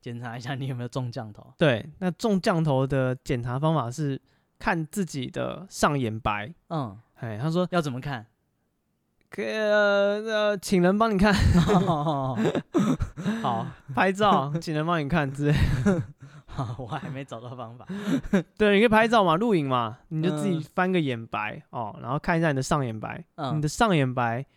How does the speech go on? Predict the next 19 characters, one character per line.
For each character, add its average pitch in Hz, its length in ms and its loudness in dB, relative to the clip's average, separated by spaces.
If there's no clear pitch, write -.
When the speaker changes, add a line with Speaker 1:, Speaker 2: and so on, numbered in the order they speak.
Speaker 2:
的 151 120 -2
正 185 220 2
中 160 180 0
间， 156 320 0
如 160 120 2
果 180 120 4
有 135 100 2
一 143 60 0
条 131 180 0
直 120 280 -8
线， 135 320 -4
就 147 100 -6
代 143 120 0
表 120 120 0
你 113 100 -6
中 131 200 -2
降 123 200 -4
头。 95 240 -16
Speaker 1:
哇。 123 160 -18